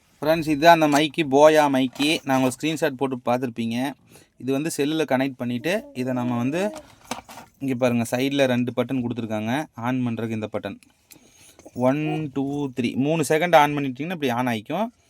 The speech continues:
இப்ப நான் உங்களுக்கு பேசி காட்டுறேன், எப்படின்னு பார்க்கலாம் வாங்க. ஃப்ரெண்ட்ஸ், மைக் கனெக்ட் பண்ணிட்டேன். இங்க பாருங்க, மாட்டியாச்சு. வாய்ஸ் எப்படி கேக்குது அப்படிங்கிறத சொல்லுங்க. நான்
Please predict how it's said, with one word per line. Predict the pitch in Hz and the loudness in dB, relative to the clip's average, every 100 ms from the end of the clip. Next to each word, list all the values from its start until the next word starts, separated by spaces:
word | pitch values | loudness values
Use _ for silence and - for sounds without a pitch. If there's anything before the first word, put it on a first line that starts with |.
| - _ _ | -20 _ _
இப்ப | 139 139 160 | -10 -2 0
நான் | 151 151 | 2 2
உங்களுக்கு | 143 139 147 | 0 -2 -2
பேசி | 151 147 | -2 -2
காட்டுறேன், | 107 120 160 135 | -4 0 0 0
எப்படின்னு | 127 117 | 0 -2
பார்க்கலாம் | 107 107 107 98 | -2 -6 -8 -14
வாங்க. | 92 - _ _ _ _ _ _ _ _ - - - | -16 -20 _ _ _ _ _ _ _ _ -20 -20 0
ஃப்ரெண்ட்ஸ், | 160 175 160 | 2 2 2
மைக் | 165 190 175 | 4 4 4
கனெக்ட் | 185 196 170 | 2 4 4
பண்ணிட்டேன். | 165 156 165 180 180 - | 4 6 6 8 4 -2
இங்க | 147 143 | -2 4
பாருங்க, | 151 147 131 | 4 4 4
மாட்டியாச்சு. | 127 143 139 131 120 139 143 160 - | 4 2 6 4 6 4 6 6 4
வாய்ஸ் | 120 131 156 | 6 6 8
எப்படி | 139 123 147 | 4 2 -2
கேக்குது | 123 127 120 117 123 107 | 2 2 2 2 4 4
அப்படிங்கிறத | 104 113 113 113 113 | 2 -2 -2 0 -2
சொல்லுங்க. | 117 113 110 113 | 0 0 0 -2
நான் | 123 | -6